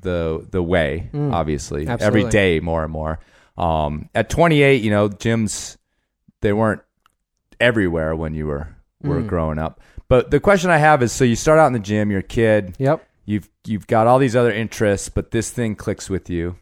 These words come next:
Speaker 1: Um, New Jersey, so
Speaker 2: Yep.
Speaker 1: like, I don't know if it was sur-, suburban or urban, but it's definitely
Speaker 2: Suburb.
Speaker 1: not the
Speaker 2: Yeah.
Speaker 1: mountains.
Speaker 2: No.
Speaker 1: What then drew you out of the gym?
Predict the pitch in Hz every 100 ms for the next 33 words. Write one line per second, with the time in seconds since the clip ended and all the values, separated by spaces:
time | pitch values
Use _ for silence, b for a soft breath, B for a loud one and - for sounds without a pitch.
0 | _ _ _ _ 87 82 80 80 78 71
1 | 64 _ - 104 120 107 113 110 98 104
2 | 104 - - 123 123 85 _ - 87 82
3 | 95 98 90 104 85 - - 110 101 -
4 | - 127 117 117 113 110 101 - 92 98
5 | 98 95 82 80 - - b b b -
6 | 120 117 113 101 98 92 87 - 90 -
7 | - _ - 135 98 - _ _ _ -
8 | 120 156 170 - 117 147 151 139 117 -
9 | 110 139 135 123 - 101 107 90 78 -
10 | 62 -